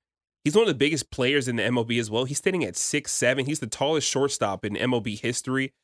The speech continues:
Um, in his short career already, he's registered a sprint speed of twenty-nine feet per second. He has a, had a max exit velocity of a hundred eighteen point two miles per hour.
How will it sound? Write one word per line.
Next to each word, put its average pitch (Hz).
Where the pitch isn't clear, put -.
Um, 113
in 143
his 147
short 160
career 147
already, 123
he's 127
registered 123
a 110
sprint 135
speed 131
of 107
twenty-nine 131
feet 127
per 120
second. 131
He 139
has 131
a, 113
had 131
a 107
max 120
exit 139
velocity 120
of 101
a 98
hundred 135
eighteen 135
point 113
two 143
miles 123
per -
hour. 117